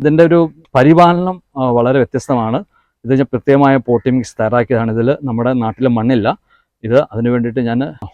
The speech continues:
വളരെയധികം കാര്യങ്ങൾ ചെയ്തു. അതിനെക്കുറിച്ച് ധാരാളം,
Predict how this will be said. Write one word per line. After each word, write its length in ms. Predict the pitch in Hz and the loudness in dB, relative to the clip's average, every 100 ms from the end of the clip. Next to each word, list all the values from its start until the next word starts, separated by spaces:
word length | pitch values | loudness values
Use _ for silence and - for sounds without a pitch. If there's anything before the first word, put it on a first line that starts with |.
| _ | _
വളരെയധികം 440 | 107 127 123 135 | -4 0 2 2
കാര്യങ്ങൾ 340 | 120 110 120 127 139 _ _ _ | 0 -2 -2 -4 -6 _ _ _
ചെയ്തു. 300 | - 117 123 190 _ _ _ | -2 0 0 -4 _ _ _
അതിനെക്കുറിച്ച് 440 | 113 120 117 113 117 | -4 -4 -4 -4 -4
ധാരാളം, 360 | 107 110 120 127 | -4 0 0 -2